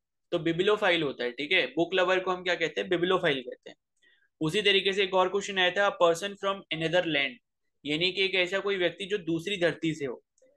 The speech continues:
तो option ए था stranger, फिर था अननोन, उसके बाद सी था alien, उसके बाद था डी इंट्रूडर।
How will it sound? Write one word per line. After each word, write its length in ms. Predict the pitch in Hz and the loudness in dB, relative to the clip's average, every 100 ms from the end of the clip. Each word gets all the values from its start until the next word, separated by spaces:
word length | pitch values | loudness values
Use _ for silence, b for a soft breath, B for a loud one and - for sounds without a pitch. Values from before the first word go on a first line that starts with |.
| _ - | _ 4
तो 60 | 160 | 6
option 400 | 160 160 208 196 | 6 2 0 2
ए 160 | 196 208 | 2 2
था 100 | 208 | -2
stranger, 520 | - 170 165 190 214 | 0 0 0 0 0
फिर 240 | 190 170 | 0 0
था 120 | 190 175 | 2 2
अननोन, 560 | 156 151 156 175 - - | 0 -2 -2 -2 -4 -12
उसके 260 | 156 175 | -8 -2
बाद 160 | 170 175 | 2 0
सी 260 | - 175 180 | 0 -4 0
था 80 | 175 | 0
alien, 400 | 151 147 175 175 | 2 2 0 0
उसके 220 | 165 165 | -4 0
बाद 220 | 160 151 | 0 0
था 40 | 175 | -2
डी 260 | 156 160 | -2 -4
इंट्रूडर। 480 | 160 131 139 131 117 | -4 -8 -6 -4 -6